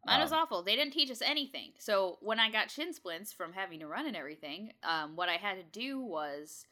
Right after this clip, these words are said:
Speaker 1: uh, while one of the things, one of the activities, um, that we were in the middle of doing was we would run to the tennis courts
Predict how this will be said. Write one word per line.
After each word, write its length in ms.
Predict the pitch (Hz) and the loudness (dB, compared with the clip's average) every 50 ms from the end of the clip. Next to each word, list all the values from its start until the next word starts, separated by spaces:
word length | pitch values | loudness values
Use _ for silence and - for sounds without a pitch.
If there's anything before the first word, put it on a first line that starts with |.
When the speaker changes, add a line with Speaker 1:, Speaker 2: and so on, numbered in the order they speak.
| _ _ _ _ _ _ _ _ - | _ _ _ _ _ _ _ _ -6
Speaker 1:
uh, 400 | 165 156 156 151 147 143 143 - - - | -4 -2 -2 -2 -2 -4 -6 -8 -10 -6
while 420 | 160 180 165 165 165 165 165 - _ _ _ _ _ _ _ _ _ _ _ _ _ | 0 2 4 4 4 2 -2 -8 _ _ _ _ _ _ _ _ _ _ _ _ _
one 200 | 196 202 240 247 | -2 0 2 2
of 80 | 240 220 | 2 2
the 80 | 208 | 0
things, 520 | 214 - 214 202 196 190 185 185 190 - - | -2 0 0 2 2 0 -2 -6 -10 -10 -6
one 140 | 220 214 202 | -6 -4 0
of 40 | |
the 100 | 180 175 | 2 2
activities, 920 | 160 160 - - - 254 262 220 220 196 175 165 147 151 156 - - - - - - | 2 2 0 -4 -4 -2 -2 -2 -2 -2 -4 -4 -4 -8 -8 -10 -12 -12 -12 -8 -2
um, 280 | 175 165 156 151 160 160 | 0 2 2 2 0 -2
that 140 | 175 147 165 | -4 -2 -2
we 140 | 180 175 | -4 -6
were 100 | 165 165 | -6 -6
in 120 | 160 156 165 | -8 -8 -8
the 80 | 156 | -10
middle 240 | 156 160 165 165 156 | -10 -10 -8 -8 -8
of 180 | 147 156 160 - | -10 -12 -6 -2
doing 500 | 175 190 202 208 175 156 143 147 151 151 _ _ _ - - _ _ _ _ - | 0 2 2 2 0 -2 -4 -8 -14 -18 _ _ _ -20 -20 _ _ _ _ -8
was 520 | 180 170 170 160 151 151 151 147 - - - | -4 -2 0 0 0 0 -2 -4 -8 -12 -12
we 160 | - 180 175 170 | -8 -6 -4 -4
would 140 | 170 160 160 156 | -4 -6 -8 -4
run 440 | 160 180 185 190 196 202 214 220 214 | 2 4 6 6 6 4 0 -4 -4
to 340 | - - 214 190 175 170 160 | -6 -6 -6 -6 -6 -6 -6
the 120 | 160 151 | -6 -8
tennis 380 | - - - 220 220 175 - - | -8 -8 -6 -6 -6 -6 -6 -10
courts 720 | - - - 147 135 131 131 143 - - - - - - | -14 -12 -12 -10 -10 -10 -12 -12 -12 -12 -10 -10 -10 -12